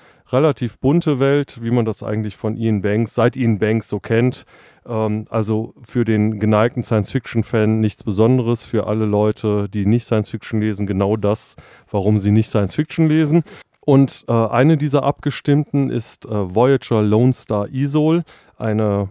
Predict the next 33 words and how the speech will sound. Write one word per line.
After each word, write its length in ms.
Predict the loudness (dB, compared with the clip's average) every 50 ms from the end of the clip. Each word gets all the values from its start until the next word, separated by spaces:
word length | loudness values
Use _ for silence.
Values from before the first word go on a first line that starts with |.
| -6 -2
ja, 140 | 0 0 2
man 140 | 0 0
kann 160 | -2 -2 -4 -2
sagen, 220 | -2 -4 -4 -4
eine 200 | -6 -6 -6 -4
Voyager-Sonde, 880 | -2 0 0 0 0 0 -2 -4 -2 0 0 0 2 2 2 2 0 -2
die 320 | -4 -4 -4 -2 -2 -4
in 220 | -2 -2 -2 0
den 180 | 0 0 -2 -2
Tiefen 580 | -4 -6 -6 -6 -6 -4 -2 0 0 0 0 -4 -8 _
des 260 | -6 -6 -6 -6 -8
Alls, 640 | -6 -2 0 0 2 0 0 -2 -6 -12 -14 -12 -8
äh, 280 | -6 -4 -4 -4 -4 -6 -6 -2
einsam 680 | 2 2 4 4 4 4 4 4 4 4 4 2 0 -4 -8 -16 -20 -20 _ _
vor 240 | _ -2 0 0 2
sich 180 | 0 -2 -4 -2
hin 380 | 2 2 4 4 2 0 -4
fliegt 500 | -10 -10 -6 -2 -2 -2 -2 -4 -10 -14
und, 400 | -8 -4 -2 -2 -2 -4 -6 -8 -6
äh, 140 | -4 -4 -4
ihre 260 | -4 -4 -4 -4 -2
Gene 280 | 2 2 4 4 4
sind 160 | 4 4 2 2
natürlich 340 | 2 0 -2 -4 -6 -4
auch 180 | -6 -8 -6 -4
genau 320 | -2 0 2 4 4 4
darauf 400 | 4 4 2 2 2 0 0 -2
abgestimmt, 520 | -6 -6 -4 -6 -6 -4 -2 -2 -2 -2 -2
dass 180 | -4 -6 -4
sie 240 | -6 -6 -4 -4 -4
Einsamkeit 580 | -2 0 0 0 0 -2 -4 -4 -6 -8 -8 -6
eigentlich 420 | -8 -6 -6 -6 -8 -10 -12 -12
braucht. 400 | -6 -2 0 0 0 -2 -4 -12